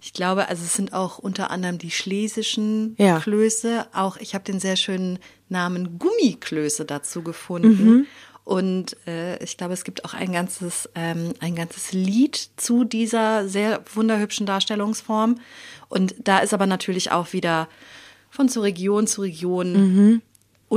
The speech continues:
Speaker 1: unterschiedlich, wie hoch der gekochte, wie hoch der rohe Kartoffelanteil
Speaker 2: Mhm.
Speaker 1: in diesen Klößen drin ist. Und natürlich, äh, kann ich mir durchaus vorstellen, dass es in jedem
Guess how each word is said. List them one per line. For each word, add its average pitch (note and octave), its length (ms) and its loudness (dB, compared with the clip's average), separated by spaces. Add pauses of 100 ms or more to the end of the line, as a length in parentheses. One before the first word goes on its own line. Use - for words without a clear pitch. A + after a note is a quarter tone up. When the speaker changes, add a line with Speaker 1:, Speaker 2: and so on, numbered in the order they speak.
Speaker 1:
unterschiedlich, F3+ 920 -2
wie F3+ 480 -2
hoch F3+ 420 -2
der D#3+ 600 -2 (100)
gekochte, F3 720 -4
wie F3+ 140 -2
hoch E3+ 260 -4
der E3 180 -6
rohe G3+ 520 2
Kartoffelanteil G3+ 840 6
Speaker 2:
Mhm. - 60 -12
Speaker 1:
in F3+ 140 -6
diesen E3+ 240 -8
Klößen F3 400 -6
drin E3 180 -8
ist. E3+ 220 -8 (500)
Und F3+ 280 0
natürlich, E3+ 640 -2 (480)
äh, F3 200 2
kann F#3 220 0
ich - 120 -6
mir F#3 120 -2
durchaus F#3 360 -4
vorstellen, E3 680 0
dass D#3+ 240 -4
es E3 360 -6
in E3 240 -6
jedem E3+ 600 -4